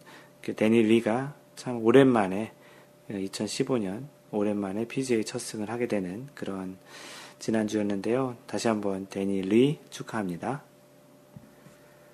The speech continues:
네, 지난주 골프 삼 라운드 사-, 삼십여덟 번째 샷, 비거리 관점에서 골프 클럽 구성 방법과 기준에 대한 방송에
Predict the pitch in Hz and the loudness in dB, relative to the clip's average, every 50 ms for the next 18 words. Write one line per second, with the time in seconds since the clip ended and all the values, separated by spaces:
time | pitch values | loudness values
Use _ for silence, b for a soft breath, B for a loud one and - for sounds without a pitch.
0 | b b - - - 127 117 113 - - 131 135 135 139 139 151 147 - 127 127 | b b -14 -2 4 6 6 6 8 10 10 10 10 10 8 6 8 10 8 8
1 | 127 - - - 143 139 139 135 135 131 127 127 123 123 120 120 117 117 113 110 | 8 4 -2 4 6 8 10 12 12 12 12 12 12 12 10 10 8 8 6 4
2 | - 156 160 160 151 143 127 104 107 113 110 - - 117 110 110 107 - - - | 4 6 8 10 10 10 10 8 6 4 4 4 2 2 2 2 0 -2 -6 -14
3 | - - 143 143 - - - - 113 107 120 131 131 - 123 113 - 117 107 - | -8 -6 -4 -4 -2 -2 2 4 6 10 10 10 10 8 6 6 6 4 2 4
4 | - 107 98 107 143 175 - - - 113 101 117 113 110 113 107 107 104 98 - | 4 2 2 2 0 -2 -6 -8 -4 -2 4 4 4 6 6 4 2 2 0 0
5 | - 107 104 101 101 123 123 - 107 101 - - - - - 110 110 110 107 107 | 0 0 2 2 0 0 0 2 0 0 0 -4 -12 -6 -2 -2 0 0 2 2
6 | 107 107 104 101 - - - 135 131 123 - - 107 - 113 104 - - 98 101 | 2 0 0 -2 -2 2 6 6 6 6 6 2 -2 -2 -2 -2 -2 -2 0 2
7 | 101 101 - - - 139 147 147 - 120 123 127 123 113 104 98 90 90 110 135 | 2 2 2 2 0 0 0 2 2 4 4 6 6 6 6 4 4 2 0 -4
8 | - 120 110 104 - - 101 98 98 98 101 113 123 135 139 135 | -4 -4 -6 -4 -2 -2 0 0 0 0 2 2 4 4 2 2